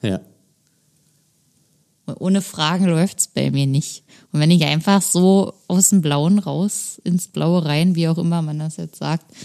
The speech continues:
Speaker 2: was erzählen soll, das geht nicht. Ich, das hat, hab, da hab ich mich auch so unwohl mitgefühlt.
Speaker 1: Ja. M-, meine Therapeutin ist vielleicht auch,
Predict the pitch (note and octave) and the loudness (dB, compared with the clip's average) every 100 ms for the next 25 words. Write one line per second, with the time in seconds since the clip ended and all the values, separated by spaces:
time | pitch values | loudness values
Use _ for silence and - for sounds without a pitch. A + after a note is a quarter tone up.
0 | - _ E3+ E3 - - - - _ - | -20 _ -2 -2 -2 -8 -14 -20 _ -6
1 | E3+ - F#3 G3 A3+ D3 C#3 D3+ A3+ - | -4 0 2 4 4 2 -2 -4 -6 -10
2 | _ _ _ _ _ _ _ - E3 - | _ _ _ _ _ _ _ -10 -8 -2
3 | F3+ G3 G#3+ D#3+ D#3 - D#3 - E3 - | -2 -2 -2 -4 -4 -10 -14 -8 -6 -4
4 | E3+ - - F3 F3+ E3+ _ - - - | -6 -6 -6 -4 -6 -6 _ -20 -16 -10
5 | F3 F3 F#3 F3+ F3+ F#3 E3+ F3 F#3 G3 | -8 -6 -6 -6 -6 -6 -8 -6 -6 -2
6 | A3 D3 D3 D3 D3 - D#3 - C#3+ C#3 | -2 -2 -4 -4 -6 -6 -10 -4 -4 -4
7 | - - _ _ - _ _ _ _ _ | -6 -14 _ _ -20 _ _ _ _ _
8 | _ _ _ - G#2 G#2 - - - - | _ _ _ -2 -2 -2 -10 -20 -20 -20
9 | - G#3 F#3+ C#3 - C#3+ B2 C3+ E3 D#3 | -20 -18 -12 -12 -8 -4 -2 0 2 0
10 | C#3+ - - C3 - C3 - - G#2+ G2 | -2 -6 -4 -4 -2 -2 -2 -2 -2 -4
11 | - G2 | -6 -10